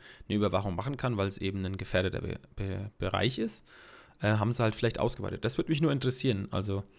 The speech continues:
ich hab leider keine Informationstafel dazu gefunden, äh, zum Datenschutz.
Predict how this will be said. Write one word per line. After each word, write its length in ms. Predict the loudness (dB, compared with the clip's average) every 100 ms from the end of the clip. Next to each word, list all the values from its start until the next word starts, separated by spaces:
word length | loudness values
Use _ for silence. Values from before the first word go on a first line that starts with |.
| -18 -18 -8
ich 140 | 2
hab 80 | 4
leider 220 | 6 4 4
keine 320 | 4 4 4
Informationstafel 920 | 2 2 2 2 2 2 2 4 4
dazu 320 | 2 -2 -2 -2 -2 -6 -20 -20
gefunden, 600 | -8 0 0 2 2 4
äh, 140 | 2 0
zum 240 | 0 0
Datenschutz. 800 | 4 2 2 0 -2 -2 -4 -6